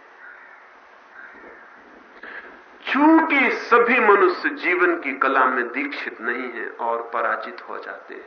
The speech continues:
इसलिए जब कोई पराजित व्यक्ति खड़े होकर कहता है, "असार है सब,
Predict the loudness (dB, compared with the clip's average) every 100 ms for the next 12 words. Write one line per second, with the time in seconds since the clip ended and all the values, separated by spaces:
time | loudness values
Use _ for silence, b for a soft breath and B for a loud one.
0 | -20 B B B -12 -6 -4 0 0 -2
1 | -4 -2 -4 0 2 2 0 -4 -10 -10
2 | -10 -10 -12 -14 -6 -2 -2 -2 -6 -8
3 | -8 -2 2 2 2 0 6 8 10 8
4 | 6 2 -2 -6 -14